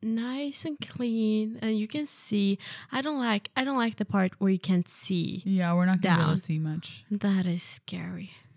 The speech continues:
Speaker 2: That's a little scary. I agree with that.
Speaker 1: Mm-hmm.
Speaker 2: We're just gonna keep swimming. Like Dory says, "Just keep swimming."
Speaker 1: Oh, yeah. I guess we have to.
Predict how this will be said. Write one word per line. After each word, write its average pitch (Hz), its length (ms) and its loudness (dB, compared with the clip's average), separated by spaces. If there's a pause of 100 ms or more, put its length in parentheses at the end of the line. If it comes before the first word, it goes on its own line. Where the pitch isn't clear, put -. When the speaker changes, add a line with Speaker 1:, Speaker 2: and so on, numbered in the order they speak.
(280)
Speaker 2:
That's 190 200 0
a 190 40 6
little 175 180 0
scary. - 380 -8
I 185 60 2
agree 170 220 0
with 170 100 -6
that. - 220 -10 (580)
Speaker 1:
Mm-hmm. 208 360 0
Speaker 2:
We're 190 100 4
just 196 240 2
gonna 202 240 6
keep 185 220 2
swimming. 170 440 -4 (220)
Like 180 240 -6
Dory 160 260 -2
says, - 300 -10
"Just 180 260 -4
keep 175 140 -6
swimming." 185 340 -10 (240)
Speaker 1:
Oh, 226 200 -8 (1500)
yeah. 196 300 -4 (500)
I - 120 -20
guess 220 300 -8
we 208 100 -8
have 202 280 -8
to. - 180 -14